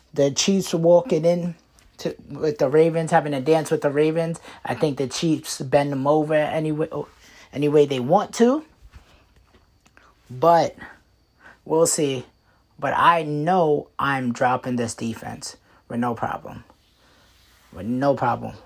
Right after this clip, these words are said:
Uh, I'm putting this defense on the bench, uh, after that performance. <sighs> Oh, man.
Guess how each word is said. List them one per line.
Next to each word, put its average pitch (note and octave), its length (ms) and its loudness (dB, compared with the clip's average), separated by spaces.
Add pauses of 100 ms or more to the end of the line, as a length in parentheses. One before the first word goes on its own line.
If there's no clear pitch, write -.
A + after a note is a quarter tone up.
(120)
Uh, - 40 -4
I'm A#2+ 320 0
putting C3+ 240 0
this B2 140 -4
defense B2 380 -6
on B2 100 -4
the A#2 60 -6
bench, A2+ 380 -10 (280)
uh, - 200 -8 (280)
after C#3+ 320 0
that B2+ 240 -2
performance. A#2+ 760 -8 (1700)
<sighs> - 20 -20 (2250)
Oh, - 240 -10 (120)
man. C#3 480 -4